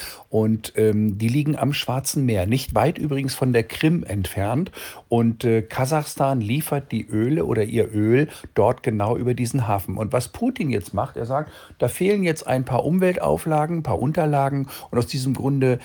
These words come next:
warten wir jetzt erst einmal ab und halten jetzt mal still. Übrigens hat er da vielleicht auch gelernt. Ich denke daran, dass die Nord Stream zwei ja bereits schon vor einem Jahr angeschlossen werden sollte. Und dann hieß es plötzlich bei der E U, ja,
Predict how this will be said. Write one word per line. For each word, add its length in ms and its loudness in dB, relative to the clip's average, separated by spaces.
warten 320 2
wir 80 4
jetzt 220 -2
erst 260 -2
einmal 300 -2
ab 340 -2
und 220 -2
halten 240 2
jetzt 260 -2
mal 140 2
still. 340 -2
Übrigens 540 0
hat 180 2
er 100 4
da 120 4
vielleicht 440 0
auch 160 0
gelernt. 480 2
Ich 140 -8
denke 260 0
daran, 480 2
dass 240 0
die 480 0
Nord 280 0
Stream 260 -2
zwei 260 0
ja 140 0
bereits 340 -2
schon 160 -4
vor 180 -4
einem 280 2
Jahr 160 0
angeschlossen 560 -2
werden 240 -4
sollte. 320 0
Und 80 -2
dann 120 6
hieß 160 2
es 100 -4
plötzlich 300 -2
bei 100 4
der 180 2
E 140 0
U, 160 0
ja, 320 4